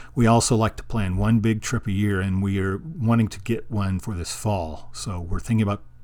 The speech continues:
planning another big trip for this fall, uh, meaning we fly. And then, of course, I'll have my wheelchair and, and we'll do things that way. But it,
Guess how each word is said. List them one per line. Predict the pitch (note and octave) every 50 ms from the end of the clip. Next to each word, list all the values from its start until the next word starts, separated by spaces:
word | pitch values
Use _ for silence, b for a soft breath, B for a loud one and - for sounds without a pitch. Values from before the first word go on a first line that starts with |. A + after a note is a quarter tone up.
| -
planning | - A2+ G#2+ G2+ G2
another | F#2+ F#2+ G#2+ G#2+ G2+
big | F#2 F#2+ G2 E2+
trip | - - A#2 - -
for | G#2
this | F#2 F2+ -
fall, | - A2+ G#2+ G#2 F#2 - B B B B B B B B B B -
uh, | C#3 G#2 G#2 F#2 F2+ F2+ G2 G2+ - G3+ G3 E3 E3 F3+ F3+ - - -
meaning | D3+ B2 A2+ G#2+ G#2 G2 F#2+ F#2+
we | G2+ F2+
fly. | - - - A2+ A2 G#2+ G2+ F2 D#2+ E2+ E2+ - - - - - - - -
And | G#2+ F#2+ F2+ F#2
then, | F2+ F2 F2+
of | F2+ E2 -
course, | - A2+ G2+ F2+ - A2+
I'll | F2+ F2 -
have | F#2 F#2+ F2+
my | F2+ F2 F2 E2+
wheelchair | E2 F2+ F#2 F2 F2+ - - - G2 F#2 F#2 F2
and, | E2+ D#2+ B B B B B B B
and | - C#3+ G#2 G2 G2
we'll | G2 G2 F#2
do | F2 - G2+
things | F2+ - F#2+ F#2 E2+ D#2 -
that | - F#2 F#2+ - -
way. | F#2 D#2+ D#2 D#2+
But | D#2 - F2+ - - B B B B B B B
it, | A3+ D3+ -